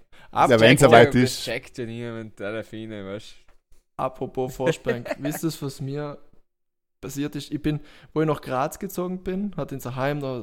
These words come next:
Speaker 1: so, so ein Festel gemacht und dann haben wir halt alles hergerichtet. Und die sagt halt zu dir, also, „Gehen wir rum und stellen die Vorspann an.“ Und,
Speaker 3: <laughs>
Speaker 1: und alles so, „Was?“ Ich so,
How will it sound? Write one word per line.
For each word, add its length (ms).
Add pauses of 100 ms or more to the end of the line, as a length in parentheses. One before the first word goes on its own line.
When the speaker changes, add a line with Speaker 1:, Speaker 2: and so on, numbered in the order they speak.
Speaker 1:
so, 200
so 140
ein 40
Festel 360
gemacht 420
und 160
dann 100
haben 100
wir 60
halt 140
alles 180
hergerichtet. 640 (480)
Und 160
die 80
sagt 340
halt 160
zu 100
dir, 120
also, 260 (120)
„Gehen 140
wir 60
rum 180
und 120
stellen 200
die 60
Vorspann 400
an.“ 920
Und, 240
Speaker 3:
<laughs> 320
Speaker 1:
und 60
alles 240
so, 180
„Was?“ 360 (480)
Ich 60
so, 100